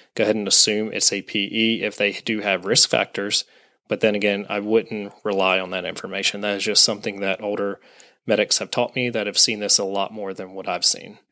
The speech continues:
Now, once these patients are at the hospital, they can run more tests like C T P A, echoes, V Q scans, D dimers, et cetera,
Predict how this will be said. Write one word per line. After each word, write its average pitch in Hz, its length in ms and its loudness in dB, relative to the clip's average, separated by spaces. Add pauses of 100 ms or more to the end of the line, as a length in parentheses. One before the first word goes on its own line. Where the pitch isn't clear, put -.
(440)
Now, 104 100 2
once 107 200 4
these - 160 2
patients 107 420 0
are 98 60 -4
at 95 100 -8
the 98 100 -6
hospital, 127 540 0
they 110 120 -2
can 107 160 -4
run 98 340 -4
more 95 240 -6
tests - 480 2
like 98 160 -4
C - 260 4
T 101 200 -2
P 98 220 -6
A, 101 260 2
echoes, 101 500 -4
V 101 120 -10
Q 104 220 -6
scans, 98 500 -2
D 104 160 -4
dimers, 92 540 -2
et - 100 -10
cetera, 101 580 2